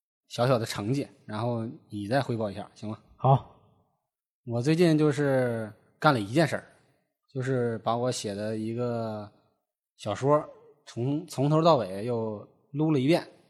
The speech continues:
Speaker 1: 然后改了一些错别字儿啊，改一些句子，改一些剧情。嗯，在上周已经完成了，并且呢，这个小说已经签给了喜马拉雅，呃，作为这个V I P收费专-，啊，不叫收费专辑，就V I P专辑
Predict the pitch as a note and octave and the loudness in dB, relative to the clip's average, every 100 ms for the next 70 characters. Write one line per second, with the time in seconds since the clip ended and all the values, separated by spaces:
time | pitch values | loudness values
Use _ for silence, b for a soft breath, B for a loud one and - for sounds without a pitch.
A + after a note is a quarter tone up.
0 | _ _ - G#2+ G#2 G2+ G2 A2+ C3+ - | _ _ -12 -10 -4 -2 -2 -2 -4 -2
1 | B2 D3+ D3 B2 A#2+ G#2 A2+ A#2+ D3+ B2+ | 0 2 4 4 0 -2 -4 -4 -2 -2
2 | A2+ G2+ F#2+ B2 B2 G2 G2+ C3 _ _ | -4 -4 -6 -6 -6 -6 -6 -8 _ _
3 | _ _ _ _ G#2+ G#2 G2+ G#2 C#3 B2+ | _ _ _ _ -10 -8 -8 -2 0 4
4 | C#3+ A#2 A#2 G#2 G#2+ A2 G#2+ G#2+ A2+ _ | 2 2 0 0 0 0 -2 -4 -8 _
5 | _ _ _ _ C3+ B2 G#2 G#2 A2 A2 | _ _ _ _ -4 -2 -4 -4 -4 -4
6 | B2+ A#2 A#2 - - A#2+ B2 A#2+ G2 A2 | -4 -2 -2 -2 -2 0 0 0 -4 -4
7 | A2+ - B2+ A2+ G2+ G2+ G2+ - A2+ A2+ | -4 -4 -4 -2 -2 -4 -4 -6 -4 0
8 | G#2 D#2+ - _ _ A2 G2 A#2 A#2 C3 | 0 -2 -10 _ _ -12 -6 -2 0 2
9 | B2+ A#2+ A2 A2 C3+ C3+ B2+ A#2 - C3+ | 0 0 0 2 2 4 2 -2 -2 0
10 | C3 C3 - - A2+ G2+ F2+ G2 A2+ B2 | 0 0 -4 -10 -8 -6 -8 -10 -4 -4
11 | - C#3+ A2+ G2 G#2 A#2 C3 E3+ F3+ D#3+ | -2 -2 -2 -4 -6 -4 0 2 2 0
12 | A2+ A2 E2+ | -2 -2 -4